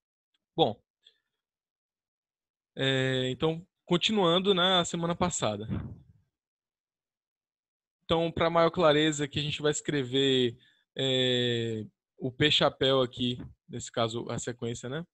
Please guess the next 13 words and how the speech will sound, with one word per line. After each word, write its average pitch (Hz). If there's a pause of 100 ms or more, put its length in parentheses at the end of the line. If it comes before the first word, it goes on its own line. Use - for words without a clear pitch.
(640)
É, 123
o 127
P 151
chapéu 147
a 156
gente 156
se -
refere, 139 (360)
não 190
só 214
o 208
P 214
chapéu, 139